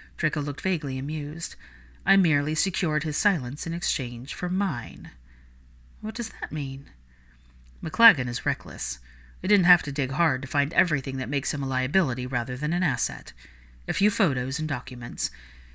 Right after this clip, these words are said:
He consented to letting me wipe his memory of the day."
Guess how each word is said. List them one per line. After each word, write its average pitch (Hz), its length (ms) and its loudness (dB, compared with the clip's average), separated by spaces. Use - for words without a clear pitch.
He 208 140 0
consented 175 520 2
to 156 80 -2
letting 147 260 2
me 139 80 -2
wipe 135 260 -2
his 135 160 -4
memory 139 340 0
of 131 140 -10
the 135 80 -8
day." 120 420 -4